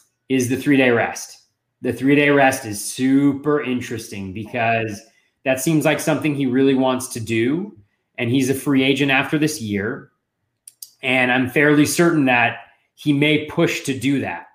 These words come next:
Um, you know, so tell a team and, and I, you know, I think the Reds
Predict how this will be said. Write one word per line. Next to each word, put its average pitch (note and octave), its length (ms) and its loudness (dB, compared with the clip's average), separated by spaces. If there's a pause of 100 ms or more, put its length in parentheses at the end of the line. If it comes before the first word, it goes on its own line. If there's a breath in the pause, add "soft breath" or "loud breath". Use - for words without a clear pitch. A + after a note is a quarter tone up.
(520)
Um, G#2+ 640 -2
you A#2+ 140 -4
know, A#2+ 260 0
so A#2+ 540 -2
tell C#3 260 2
a C3+ 80 0
team C3+ 440 0
and, G#2+ 300 -6
and A2+ 240 -4 (300 soft breath)
I, F#3+ 200 4
you G3+ 140 4
know, A3 200 6
I F#3+ 120 4
think A3 200 -4
the F#3+ 80 4
Reds D#3+ 640 2